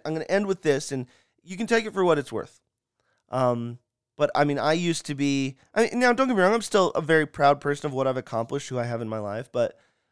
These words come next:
I, I definitely owe it to the people who are in my life. I owe it to my circumstances. I owe it to my problems. And I've learned this, this great saying, I think it was by Jim Rohn,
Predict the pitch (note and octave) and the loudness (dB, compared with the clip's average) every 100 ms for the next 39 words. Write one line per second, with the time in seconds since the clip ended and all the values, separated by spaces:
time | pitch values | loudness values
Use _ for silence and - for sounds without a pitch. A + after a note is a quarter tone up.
0 | _ C3 C#3 - B2+ B2 _ D#3+ D#3+ D#3 | _ -2 0 0 -2 -2 _ 0 0 -2
1 | C3+ - D#3+ - - G#2+ - A2+ G2+ F#2+ | -2 2 2 2 -6 -14 -16 -20 -20 -20
2 | _ C#3 B2+ A2 - _ - B2+ A#2+ A#2+ | _ -6 -4 -4 -8 _ -4 -2 -2 -2
3 | A2+ G#2 F2 D2+ - _ _ _ _ - | -2 -4 -6 -10 -16 _ _ _ _ -6
4 | B2+ - D3 C#3 - _ _ _ - C#3 | -2 4 6 4 2 _ _ _ -8 -4
5 | C3 A#2+ A2+ - B2+ A#2 A2 - A#2+ A2+ | -2 -2 -6 -6 -4 -4 -4 -6 -6 -8
6 | G#2 G#2 G#2 A2+ - C#3 C3 A#2 - _ | -10 -10 -4 -2 2 4 4 0 -8 _
7 | - C3 A#2+ G#2+ _ A#2+ A2 B2 A2+ G2+ | -6 -4 -4 -6 _ -10 -4 0 0 -2
8 | A#2 - _ _ _ _ _ _ _ A#2+ | -12 -20 _ _ _ _ _ _ _ -6
9 | B2 G2 B2 B2 C3+ C3 B2+ A#2+ A#2+ A2+ | -4 -2 -2 0 -2 -2 -4 -4 -4 -4
10 | - A#2+ - C3+ C3 - C3 B2+ A#2+ A#2+ | -8 -8 -6 -4 -4 -4 -4 -2 -4 -6
11 | E3+ F3 D#3 A2 B2+ A2+ B2+ A#2 A2+ G#2+ | -6 -6 -4 -4 -4 -4 -2 0 0 -4
12 | G2+ - D#2+ B2 B2+ A#2 G#2+ G#2 G2+ G2+ | -8 -14 -18 -6 -4 -2 -4 -4 -6 -10